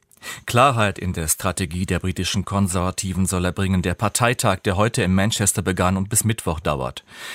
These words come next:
Zeit für viele Auftritte, in denen Hardliner und Befürworter eines Deals mit der E U sich Wortgefechte liefern werden.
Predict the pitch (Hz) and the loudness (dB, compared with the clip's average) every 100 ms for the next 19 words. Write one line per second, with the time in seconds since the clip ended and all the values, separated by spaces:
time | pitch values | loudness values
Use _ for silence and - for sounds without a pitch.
0 | - - 127 135 113 - 117 - 123 - | -4 2 2 2 -2 0 2 2 0 -2
1 | 104 95 82 87 87 85 95 110 107 92 | 0 0 0 0 0 2 2 2 0 0
2 | 90 80 139 - - 120 101 92 - 90 | 2 0 -4 -6 -6 -4 -2 -2 -2 -2
3 | 90 - 95 101 - 101 90 98 82 76 | -2 -2 -2 0 0 0 -2 -2 -2 -2
4 | 90 92 98 85 90 - - 85 - 82 | -4 -4 -2 -4 -4 -6 -4 -4 -4 -4
5 | 85 - 85 85 85 87 | -2 0 0 0 0 0